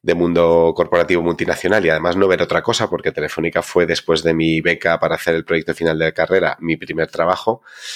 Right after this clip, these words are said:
pues no había conocido otra cosa y sí que buscaba un poco más esa independencia, esa capacidad de impacto, de, de error y acierto también, porque al final cuando buscas esa libertad, tus decisiones, tienes más libertad para tomarlas, pero también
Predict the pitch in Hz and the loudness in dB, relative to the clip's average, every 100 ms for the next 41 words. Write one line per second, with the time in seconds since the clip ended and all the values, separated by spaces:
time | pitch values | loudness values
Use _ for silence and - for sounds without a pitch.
0 | - - 85 92 90 92 92 92 92 92 | -12 -2 0 4 4 6 4 2 2 2
1 | 85 92 104 - 127 131 - _ _ 87 | 2 0 2 2 2 0 -6 _ _ -8
2 | - 92 90 87 95 90 90 87 87 95 | -2 2 2 2 2 0 0 -2 0 0
3 | 95 - 90 85 78 78 82 82 90 90 | 0 2 2 2 0 -4 -6 -2 -2 -2
4 | - 92 87 - 85 82 80 85 85 80 | 2 2 2 0 -2 -4 -2 0 0 0
5 | 78 90 90 - 95 98 - - - 78 | -2 -2 -2 2 2 2 -4 -18 -8 0
6 | 82 80 78 - - - _ _ _ _ | 2 4 0 -4 -18 -18 _ _ _ _
7 | - - 82 80 65 _ _ _ - 80 | -12 0 2 2 0 _ _ _ -2 2
8 | 98 113 90 - 127 - 80 90 123 90 | 4 4 2 2 0 0 -2 2 2 0
9 | 76 82 80 78 - - - - 78 87 | -2 0 2 0 -2 -8 -10 -6 -4 -2
10 | 98 87 76 76 76 76 78 85 95 87 | 0 -2 -2 -6 -6 -6 -8 -4 -2 0
11 | 90 87 85 - 101 101 90 78 - - | 0 2 2 2 0 2 0 0 -4 0
12 | 95 92 107 - - - - 185 90 87 | 2 2 2 -2 -14 -16 -4 -2 0 0
13 | 87 - 87 85 - 87 87 87 98 104 | 0 2 0 0 0 0 -2 0 0 2
14 | 120 - 92 80 80 78 90 107 | 0 0 -4 -4 -6 -2 0 0